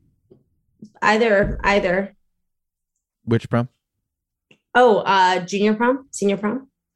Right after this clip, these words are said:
Speaker 1: at, but both years, one year.
Speaker 2: My junior?
Speaker 1: Yeah.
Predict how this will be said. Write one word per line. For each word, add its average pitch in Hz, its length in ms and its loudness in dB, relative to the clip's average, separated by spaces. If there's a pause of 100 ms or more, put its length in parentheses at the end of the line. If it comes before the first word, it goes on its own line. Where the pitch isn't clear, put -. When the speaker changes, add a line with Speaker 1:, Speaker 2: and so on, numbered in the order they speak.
(100)
Speaker 1:
at, - 240 -2
but 185 300 -4
both 202 320 0
years, 208 340 2
one 190 280 -2
year. 226 180 2
Speaker 2:
My 117 140 2
junior? 127 360 -2 (760)
Speaker 1:
Yeah. 226 320 -4